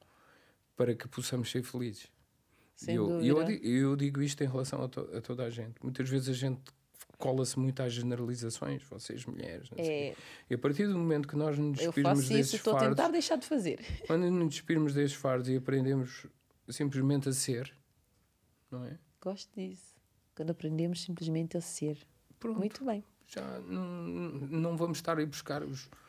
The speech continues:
Speaker 1: os, o, tudo que é, tudo que é formatações do que é que é ser homem. Não, eu sou eu. E, e, e o tentar ser o mais honesto contigo próprio.
Speaker 2: Ah, isso eu concordo
Speaker 1: Pronto.
Speaker 2: contigo plenamente.
Speaker 1: Aquilo que sentes e aquilo que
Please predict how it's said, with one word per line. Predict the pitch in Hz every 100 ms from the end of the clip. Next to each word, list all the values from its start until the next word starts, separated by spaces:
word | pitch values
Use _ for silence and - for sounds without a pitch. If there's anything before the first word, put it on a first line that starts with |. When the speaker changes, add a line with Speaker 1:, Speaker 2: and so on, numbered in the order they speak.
| - - -
Speaker 1:
os, | 160 139 -
o, | 147 135 131 135
tudo | 165 147
que | 143 143
é, | 135 135 131 127 - - - _ _ -
tudo | - 143
que | 135 143 139 135 131
é | 131
formatações | - 147 147 143 147 139 139 165 143 113
do | 127
que | 127 147
é |
que | 143 139
é | 135
ser | - - -
homem. | - - - 135 - - - -
Não, | 359 233
eu |
sou | - 285 262
eu. | 240 147 156
E, | 185 180 180 170 170
e, |
e | 170
o |
tentar | 170 185 196 185
ser | - 190
o | 185
mais | 185 185 175
honesto | 175 180 -
contigo | 170 165 165 151
próprio. | 170 151 143 156
Speaker 2:
Ah, | 160
isso | 156 147 147
eu |
concordo | 151 151 147 143
Speaker 1:
Pronto. | 156 147
Speaker 2:
contigo | 143 139
plenamente. | 143 151 143 139 135
Speaker 1:
Aquilo | - 165
que | -
sentes | - 170 196 - 170
e |
aquilo | 165 175
que | 147